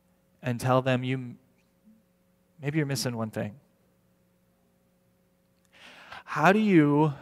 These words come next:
tell people who are so comfortable and seeking more comfort and totally fine and relaxed, seemingly problem-free, how do you tell them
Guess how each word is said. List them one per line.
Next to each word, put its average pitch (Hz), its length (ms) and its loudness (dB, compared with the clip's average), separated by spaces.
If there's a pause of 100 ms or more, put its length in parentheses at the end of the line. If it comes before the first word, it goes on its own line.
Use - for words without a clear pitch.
(260)
tell 151 260 6
people 113 600 -2
who 131 120 -2
are 120 140 2
so 175 480 4
comfortable 117 760 0
and 131 140 -4
seeking 185 500 -2
more 160 220 2
comfort 139 560 0
and 131 320 -4
totally 156 500 2
fine 151 520 0
and 143 120 -4
relaxed, 123 600 2
seemingly 147 340 -6
problem-free, 147 640 -2
how 139 160 0
do 185 60 -2
you 208 100 -2
tell 170 260 2
them 120 280 -4